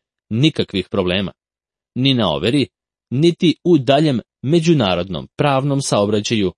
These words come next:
i poslovanju. Na koji način radi prevodilac i sudski tumač Kovin? Važna napomena koja se odnosi na sve naše buduće klijente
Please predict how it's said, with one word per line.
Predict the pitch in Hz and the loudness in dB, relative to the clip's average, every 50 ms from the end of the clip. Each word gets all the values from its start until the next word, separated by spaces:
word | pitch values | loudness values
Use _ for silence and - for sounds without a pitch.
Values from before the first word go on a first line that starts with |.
| _ _ _ _ _ - | _ _ _ _ _ -2
i | 156 156 | -2 0
poslovanju. | - 180 170 - - 190 170 151 95 71 71 69 - _ _ _ _ _ _ _ _ _ _ _ _ _ _ _ _ _ _ _ _ _ _ - | 0 0 -2 0 0 0 2 2 0 -2 -6 -12 -16 _ _ _ _ _ _ _ _ _ _ _ _ _ _ _ _ _ _ _ _ _ _ -6
Na | 113 104 98 95 | -4 -2 -2 -2
koji | - - - 156 170 185 190 | -2 0 0 2 2 2 2
način | 170 160 147 151 151 - - 170 143 | 2 2 0 0 0 0 0 0 2
radi | 127 117 127 131 147 156 160 151 | 2 2 2 0 0 0 0 0
prevodilac | - 180 170 156 156 151 147 160 156 147 123 - - - - - _ _ - | 0 0 2 2 2 2 2 2 2 2 2 0 -4 -10 -16 -16 _ _ -2
i | 170 170 | -2 -2
sudski | - - - 160 147 - - - 151 | 0 2 2 0 0 0 -2 -4 -2
tumač | - - 131 92 78 92 101 - - | 0 -2 -2 -2 -2 -4 -4 -6 -2
Kovin? | - 120 101 98 107 104 87 - _ _ _ _ _ _ _ _ _ _ _ _ _ _ _ _ _ _ _ _ - | 2 2 2 4 2 0 -4 -6 _ _ _ _ _ _ _ _ _ _ _ _ _ _ _ _ _ _ _ _ -8
Važna | 92 - 120 139 160 160 175 185 175 | -4 -2 0 0 0 0 0 0 2
napomena | 156 127 107 98 98 - - 123 123 127 120 110 104 | 2 2 0 0 0 0 0 0 2 2 2 0 0
koja | - - 120 104 90 98 | 0 0 0 2 2 0
se | - - - 104 | -2 -2 0 0
odnosi | 95 113 127 135 147 147 139 - - 156 131 117 - _ | 2 2 2 0 0 -2 -2 -4 -2 -2 -2 -2 -2 _
na | - 120 120 120 110 110 101 - | -4 -2 -2 0 0 -2 -2 -4
sve | - - - 135 160 170 143 | -8 -10 -4 0 0 0 2
naše | 120 110 113 113 120 - - - 110 | 0 -2 -2 -2 -2 0 0 0 0
buduće | 90 92 110 120 113 117 113 - 147 117 | 0 0 0 0 2 2 0 0 -2 0
klijente | - 117 104 101 101 104 104 - 92 | 0 0 2 2 0 0 -2 -4 -8